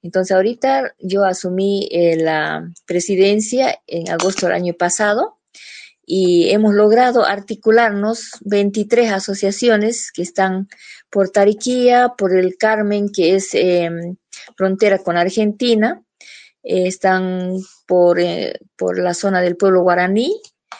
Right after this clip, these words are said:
que están por el río Pilcomayo, asimismo en San Josecito, por la zona noreste, por el Valle Central, por San Lorenzo,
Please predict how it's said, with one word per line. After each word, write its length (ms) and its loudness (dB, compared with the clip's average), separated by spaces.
que 120 -10
están 180 -4
por 120 0
el 120 4
río 200 2
Pilcomayo, 1000 0
asimismo 760 -4
en 520 -10
San 240 -4
Josecito, 960 -4
por 140 -4
la 60 -6
zona 260 -8
noreste, 800 0
por 140 -4
el 100 -2
Valle 280 2
Central, 880 -2
por 160 -6
San 240 -2
Lorenzo, 880 2